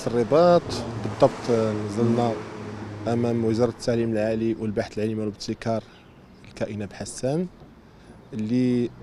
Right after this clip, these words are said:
رفع شعارات، آه، حقوقية، شعارات اجتماعية، آه، آه، أمام مسامع معالي وزير التعليم العالي،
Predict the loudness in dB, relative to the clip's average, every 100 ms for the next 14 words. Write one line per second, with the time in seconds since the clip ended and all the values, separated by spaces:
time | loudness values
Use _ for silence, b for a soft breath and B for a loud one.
0 | -4 -2 0 -2 0 0 2 2 0 -4
1 | -12 -16 -20 -20 -20 -20 -20 -18 -18 -18
2 | -18 -18 -10 -8 -6 -4 -6 -6 -8 -10
3 | -16 -16 -16 -16 -14 -14 -8 -2 0 0
4 | 0 0 2 0 -2 -6 -8 -6 -2 0
5 | 0 -2 -2 0 2 2 2 2 2 -2
6 | -6 -8 -12 -14 -16 -18 -16 -8 -4 -4
7 | -6 -14 -20 -8 -6 -6 -4 0 2 4
8 | 2 2 4 6 6 2 0 -10 -20 -18
9 | -6 -2 0 2 2 2 -2 -2 -6 -4
10 | -4 -4 -2 0 -2